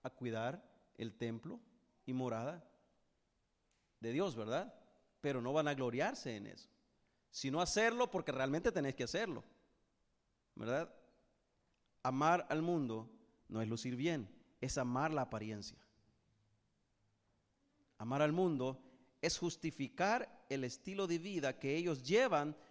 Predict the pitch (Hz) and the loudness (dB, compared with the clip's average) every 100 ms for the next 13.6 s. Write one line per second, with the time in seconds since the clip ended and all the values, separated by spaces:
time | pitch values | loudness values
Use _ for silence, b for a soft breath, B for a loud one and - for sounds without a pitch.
0 | B B - 170 170 185 170 170 160 165 | B B 0 2 4 2 2 2 2 0
1 | 156 151 269 269 175 156 185 185 180 160 | 0 0 -2 0 0 2 2 2 0 0
2 | 147 135 - 254 - 117 107 - - _ | 0 0 0 0 0 -6 -8 -12 -20 _
3 | 127 123 123 - 123 170 185 113 113 - | -6 -4 -6 -2 -2 0 -2 -4 -6 -18
4 | _ _ - 110 - 180 165 - - - | _ _ -10 -6 -4 -4 -6 -10 -18 -20
5 | _ _ _ _ _ _ 117 120 104 98 | _ _ _ _ _ _ -4 -4 -6 -6
6 | 131 120 101 101 110 107 98 - _ _ | -6 -6 -10 -10 -10 -10 -12 -18 _ _
7 | _ _ _ _ _ _ _ _ _ _ | _ _ _ _ _ _ _ _ _ _
8 | _ _ _ _ _ _ _ _ _ _ | _ _ _ _ _ _ _ _ _ _
9 | _ _ _ _ _ _ _ _ _ - | _ _ _ _ _ _ _ _ _ -8
10 | - 170 175 175 185 180 175 156 147 160 | 0 4 4 4 2 2 0 2 6 6
11 | 175 175 151 156 170 165 151 147 160 165 | 6 2 -2 0 0 0 0 2 2 0
12 | 156 127 135 156 143 131 147 143 143 160 | -4 -4 -2 0 0 0 -2 -2 -4 -6
13 | 175 160 107 - - - | -6 -8 -8 -12 -20 -20